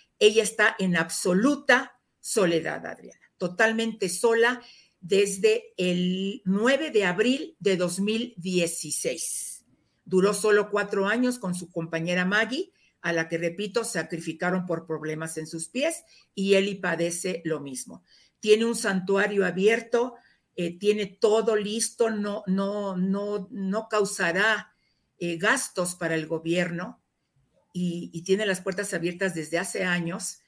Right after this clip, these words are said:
y es justo ya que ella sea por primera vez elefante,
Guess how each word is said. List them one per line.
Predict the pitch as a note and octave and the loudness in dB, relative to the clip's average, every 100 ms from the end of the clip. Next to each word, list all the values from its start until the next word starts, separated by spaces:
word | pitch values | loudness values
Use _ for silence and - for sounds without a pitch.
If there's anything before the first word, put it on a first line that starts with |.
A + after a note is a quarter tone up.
| _ _ - | _ _ -6
y | F#3 F#3+ | 2 2
es | F#3 | 2
justo | A3+ A3+ - G3+ | -2 -2 -2 -2
ya | E3+ F3+ F#3+ F#3+ | 0 0 0 -2
que | E3+ E3+ | -2 0
ella | E3 E3+ E3+ D3+ - _ _ _ _ _ _ - | 0 -2 -2 -4 -10 _ _ _ _ _ _ -10
sea | - - F#3+ F#3+ F#3+ F#3+ F#3+ - | -4 0 2 2 2 0 -4 0
por | G3 F3 F3 | 2 2 0
primera | F#3 F3+ G3+ G#3 | 0 2 2 2
vez | G3 G3 F#3+ - | 4 2 2 -2
elefante, | F3+ D#3+ D#3+ G#3+ F#3+ F3 - - | -2 0 2 2 2 -2 -10 -16